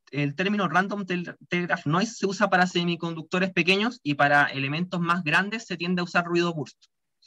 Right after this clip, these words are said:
En la literatura se encuentra esa separación entre esos nombres, dependiendo de, del objeto de estudio que se esté, que se esté usi-, utilizando. Se presenta en muchos semiconductores,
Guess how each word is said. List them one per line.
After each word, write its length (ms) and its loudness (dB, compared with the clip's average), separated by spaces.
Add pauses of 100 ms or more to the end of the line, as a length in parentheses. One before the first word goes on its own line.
(120)
En 160 -4
la 60 -2
literatura 400 0
se 80 -4
encuentra 280 -2
esa 180 -2
separación 480 -4
entre 160 -2
esos 200 -4
nombres, 340 -4 (320)
dependiendo 480 -2
de, 260 -2
del 400 -6
objeto 300 2
de 20 4
estudio 240 6
que 80 0
se 60 2
esté, 280 -4
que 140 -4
se 80 -2
esté 140 -4
usi-, 340 -2
utilizando. 420 -2 (1400)
Se 140 2
presenta 300 6
en 40 6
muchos 240 2
semiconductores, 760 2